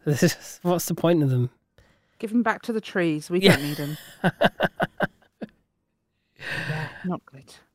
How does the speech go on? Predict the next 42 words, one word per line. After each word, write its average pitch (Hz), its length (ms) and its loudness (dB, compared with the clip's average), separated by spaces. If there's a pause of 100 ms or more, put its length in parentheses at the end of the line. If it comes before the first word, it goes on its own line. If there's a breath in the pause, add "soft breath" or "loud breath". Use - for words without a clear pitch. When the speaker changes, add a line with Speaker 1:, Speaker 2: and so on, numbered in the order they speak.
Speaker 2:
Not 185 180 -8
good. - 280 -20 (960 soft breath)
Speaker 1:
Okay. 165 160 8
Speaker 2:
Anyway, 202 420 6
I 220 60 6
suppose, 254 420 4 (340 loud breath)
yeah, 208 200 6
go 226 100 2
on. 233 200 2 (200)
Speaker 1:
It's 160 160 4
all 165 100 12
right. 139 140 8
I 139 40 6
found 143 260 6
a 127 40 2
thing 131 160 4
for 131 80 2
next 131 280 0
week. 120 340 -4 (180)
Um, 127 340 0
Speaker 2:
Oh, 190 680 8 (100)
okay. 160 440 -2
Speaker 1:
so 127 500 2 (280)
I 127 160 -2
will 131 180 0
stick - 240 -2
this 131 180 -6
in 135 60 0
the 127 80 0
thing. 127 280 0 (380 soft breath)
Next 170 280 2
week, 156 140 6
we're 156 80 2
gonna 147 240 6
look 143 300 2 (180)
at 135 300 -6 (180)
stuff - 580 -2
that - 420 -4 (240)
X - 500 -6
has - 180 -2
been 131 220 -2
auctioning 127 880 -4